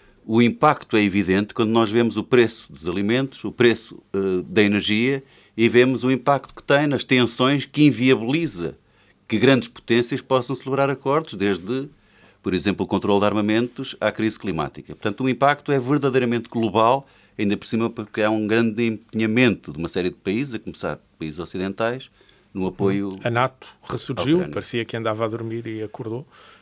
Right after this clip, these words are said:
Speaker 1: A nato e a União Europeia ficaram, obviamente, mais coesas, e mais coesas perante aquilo que todos entendem, e muito por via da pressão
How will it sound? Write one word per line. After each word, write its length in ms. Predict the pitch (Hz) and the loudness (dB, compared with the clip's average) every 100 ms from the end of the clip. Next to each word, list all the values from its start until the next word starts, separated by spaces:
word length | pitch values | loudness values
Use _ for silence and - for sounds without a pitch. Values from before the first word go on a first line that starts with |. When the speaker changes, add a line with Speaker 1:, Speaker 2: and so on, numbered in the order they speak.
| _ | _
Speaker 1:
A 80 | 123 | 0
nato 340 | 113 120 127 - | 4 4 2 2
e 40 | |
a 20 | |
União 140 | 110 110 | 0 0
Europeia 240 | 104 127 | 0 -2
ficaram, 320 | 120 131 131 | -2 2 2
obviamente, 340 | 131 120 123 120 | 2 0 -2 0
mais 200 | 120 117 | -2 -2
coesas, 520 | - 113 95 104 - - | -2 -2 -2 -8 -16 -8
e 60 | |
mais 180 | 87 90 | -2 -2
coesas 400 | - 98 98 107 | -2 -2 -2 -2
perante 320 | - 107 98 | -4 -4 -2
aquilo 260 | 107 - 113 | -6 -6 -8
que 120 | - | -8
todos 280 | - 120 - | 2 2 4
entendem, 520 | 98 95 107 113 143 - - | -2 2 0 0 -4 -8 -6
e 100 | 107 | 0
muito 340 | 135 196 - | 4 4 2
por 140 | - 117 | -4 -2
via 460 | 110 143 98 78 - _ | -2 -2 -2 -4 -12 _
da 120 | 90 | -8
pressão 500 | - - 123 104 76 | -8 -4 -2 0 -4